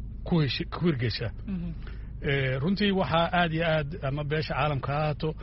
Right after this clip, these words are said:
Speaker 1: ama ummadda Soomaaliyeed ha ahaato, ama cid kastoo danaynaysa danaha arrimaha Soomaaliya, waxay walwal weyn ka muujinayeen, waxa weeye,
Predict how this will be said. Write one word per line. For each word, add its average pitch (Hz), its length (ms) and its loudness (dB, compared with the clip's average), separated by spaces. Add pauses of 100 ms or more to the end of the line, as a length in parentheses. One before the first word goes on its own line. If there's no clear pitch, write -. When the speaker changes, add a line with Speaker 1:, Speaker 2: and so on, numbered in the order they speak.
(340)
Speaker 1:
ama 160 200 2
ummadda 190 280 2
Soomaaliyeed 147 520 0
ha 147 80 2
ahaato, 135 320 0
ama 147 180 2
cid 190 140 -2
kastoo 165 300 0
danaynaysa 143 560 0
danaha 135 340 2 (120)
arrimaha 139 380 2
Soomaaliya, 135 520 2 (540)
waxay 139 260 2
walwal 170 380 2
weyn 170 240 4
ka - 140 -2
muujinayeen, 135 680 2
waxa 127 180 -4
weeye, 170 360 -2